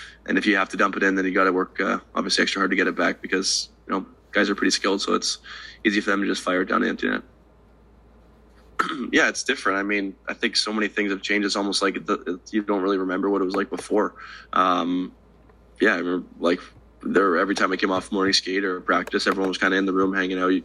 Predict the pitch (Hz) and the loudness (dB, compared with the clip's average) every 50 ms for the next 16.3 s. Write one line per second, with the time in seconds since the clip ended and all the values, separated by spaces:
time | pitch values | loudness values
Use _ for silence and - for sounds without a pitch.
0 | - _ - 95 92 107 98 95 92 98 - - - 98 92 90 92 98 92 92 | -4 _ -8 -4 0 2 2 2 2 0 -2 0 2 2 2 4 2 2 0 0
1 | 92 - 110 98 - 101 98 92 92 95 92 92 98 95 95 98 95 - - 95 | 0 0 -2 -2 -2 -2 -4 -4 -4 -6 -6 -8 -8 -6 -2 -4 -4 2 2 2
2 | 95 - - 98 90 92 90 92 95 101 101 95 95 - - - - - - - | 2 2 0 0 0 0 0 0 2 2 0 0 0 -4 -10 -16 -16 -14 -14 -14
3 | - - - - - - - - - - 95 98 98 98 92 92 - 101 98 - | -14 -14 -16 -18 -20 -20 -20 -10 -2 0 2 4 4 2 2 0 -2 -4 -6 -6
4 | - 101 98 95 95 95 - 104 101 92 - - - - 110 101 104 92 95 98 | -6 -2 0 0 2 2 0 0 -2 -4 -4 -10 -4 -2 0 2 4 4 2 2
5 | 98 104 98 92 92 95 85 - - 104 98 98 95 95 87 85 95 95 - - | 0 0 0 2 2 2 0 2 2 0 2 2 -2 -2 -2 -2 -2 -4 -2 -2
6 | 92 92 90 - 98 90 - - 98 98 92 92 92 92 95 - - - 107 98 | -4 -4 0 0 0 2 2 0 0 -2 0 -2 -2 -6 -8 -10 -2 -2 -2 2
7 | 101 98 92 90 95 95 95 95 95 95 98 - - 98 - 92 90 - 95 95 | 2 0 0 0 0 -2 0 0 -2 -2 -4 -4 -6 -4 -4 -4 -4 -2 -2 0
8 | 95 98 101 95 101 98 98 98 95 98 98 92 92 92 - - - - - - | 2 2 2 2 0 0 0 0 0 -2 -2 -2 -2 -6 -8 -12 -20 -20 -20 -20
9 | _ - 98 98 - 95 95 95 98 95 95 95 95 101 101 98 101 107 113 113 | _ -6 -6 -4 -2 0 2 2 4 4 4 4 4 2 2 2 2 4 4 2
10 | 110 107 - - - 139 - - - - - - - - - - - - - - | 2 2 2 2 2 0 -4 -4 -2 -2 -2 -2 -4 -6 -2 0 0 0 0 -2
11 | - - - - - _ - 107 101 101 101 98 - 101 104 104 98 98 95 - | -4 -6 -8 -12 -14 _ -10 -2 2 2 2 2 2 0 0 2 0 -2 -2 0
12 | 98 107 110 113 101 101 - 113 110 101 101 101 101 101 101 98 95 92 - - | 0 0 2 0 -2 -2 -2 -2 0 0 0 0 -2 -2 -4 -4 -4 0 0 0
13 | - - - - - - - 92 107 - - 104 - 123 110 92 87 - - 117 | 0 0 -4 -8 -10 -4 0 0 0 0 0 -2 2 2 2 2 0 -2 0 0
14 | 110 107 101 95 92 90 - - _ _ - _ _ - 104 107 104 95 98 101 | 0 0 0 0 -2 -4 -4 -10 _ _ -20 _ _ -8 -2 0 0 2 2 2
15 | 92 95 98 101 101 101 98 85 87 95 95 - 95 98 98 92 - - - - | 2 2 0 -2 0 0 0 0 0 0 0 -2 -4 -4 -4 -4 -6 -10 -6 0
16 | 104 104 104 92 - | 2 2 2 2 0